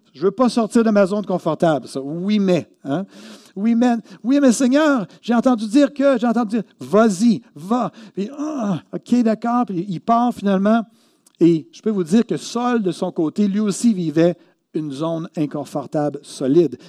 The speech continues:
Il venait de rencontrer le Seigneur Jésus sur le chemin, celui qui avait persécuté les enfants de Dieu qui avaient persécuté. Il avait vécu toute une situation inconfortable et il était encore très inconfortable. Il faisait trois jours qu'il était aveugle.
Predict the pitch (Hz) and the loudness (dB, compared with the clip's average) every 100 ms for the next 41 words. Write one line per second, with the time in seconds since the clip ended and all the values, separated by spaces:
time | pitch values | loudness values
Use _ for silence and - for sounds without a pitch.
0 | - 165 165 208 233 202 202 196 196 220 | -4 -4 0 2 2 4 2 2 -2 0
1 | 190 202 202 202 175 185 220 - 185 170 | 0 0 2 0 0 -4 -4 -4 -4 -4
2 | - 196 202 202 196 226 185 180 185 - | -2 0 0 0 -2 -2 2 2 2 0
3 | - - 226 190 - 226 - - 151 160 | -2 0 -4 -4 0 0 0 -6 2 4
4 | 170 - - - 160 226 233 220 208 208 | 4 0 -12 -2 0 0 0 -2 0 0
5 | 196 185 180 - - 208 156 160 180 170 | 0 0 -4 -6 -4 -2 0 0 0 0
6 | 180 - 208 - 269 196 156 - 190 170 | -4 -6 -8 -4 -6 -6 -14 -4 -4 -4
7 | 202 180 170 165 214 208 - 185 196 196 | -6 -8 -6 -4 -2 -2 0 0 4 4
8 | 233 240 190 220 226 202 185 185 175 - | 2 0 0 -2 0 0 -2 -2 -6 -10
9 | 165 233 202 170 170 - 180 170 180 165 | -6 -6 -4 -4 -4 -4 -8 -6 -6 -8
10 | 156 143 127 120 92 | -4 -4 -4 -8 -10